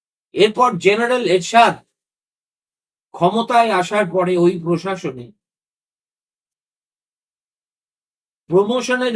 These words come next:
বিষয়টি কেটে যায়, বরং তিনি একসঙ্গে অনেক প্রমোশন দেন। তাদের মধ্যে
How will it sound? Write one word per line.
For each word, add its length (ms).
বিষয়টি 420
কেটে 280
যায়, 220
বরং 240
তিনি 280
একসঙ্গে 580
অনেক 320
প্রমোশন 540
দেন। 200
তাদের 280
মধ্যে 300